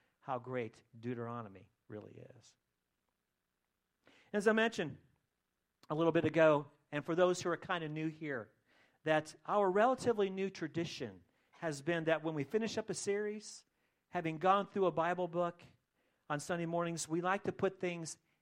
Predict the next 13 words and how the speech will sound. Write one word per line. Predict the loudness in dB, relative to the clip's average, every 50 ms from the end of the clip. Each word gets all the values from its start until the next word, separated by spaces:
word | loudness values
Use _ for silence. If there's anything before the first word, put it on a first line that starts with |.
| _ _ -8
in | -6 -4
a | -4
nutshell. | -4 -6 -6 -8 -12 -14 -14 -16 -16 -18 _ _ _ _ _ _ _ _ _ _ _ -4
And | 0
why | 2 2 2 0
so? | -2 0 0 0 -2 -2 -6 _ _ _ _ _ _ _
It's | -10 0
for | 2 2
a | 2
couple | 2 0 0 0 0 -2 -2 -2
of | -2 -4
reasons. | -4 -4 -4 -6 -6 -8 -12 -16 _ _ -20 -20 -20 -20 _ _ _ _ _ _ _ _ _ _ _ _
First, | 4 6 6 6 4 0